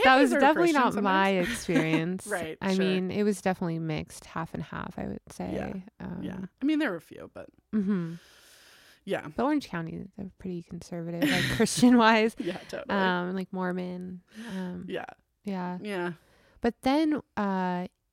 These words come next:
Speaker 1: Dawson takes Jen into his room.
Speaker 2: His studio.
Speaker 1: And we see it f-, through her eyes,
Speaker 2: Yeah.
Speaker 1: and it's, like, super nerdy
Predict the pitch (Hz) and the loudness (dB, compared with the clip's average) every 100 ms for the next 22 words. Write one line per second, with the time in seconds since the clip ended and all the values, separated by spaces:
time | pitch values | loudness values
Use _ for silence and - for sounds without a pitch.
0 | - - 208 208 202 196 - - 185 185 | -10 -2 -2 0 -2 -4 -8 -6 -4 -2
1 | 185 180 - - 175 170 170 208 311 381 | -2 -4 -6 -6 -4 -4 -6 -4 0 2
2 | 233 202 208 - 240 208 165 - 220 214 | 2 0 -2 -6 -4 -4 -6 -8 -4 -2
3 | 196 160 156 262 247 254 240 - 262 294 | -2 -2 4 4 6 4 2 0 2 2
4 | 269 - - - - 214 180 - 277 359 | 2 -2 -18 -12 -2 0 -2 -4 0 2
5 | 254 190 185 185 190 190 190 185 - 170 | 4 4 4 2 -2 0 0 0 -4 -6
6 | - 196 - 170 165 165 175 214 185 175 | -6 -6 -2 -4 -2 -2 0 2 0 -6
7 | 180 202 | -8 -10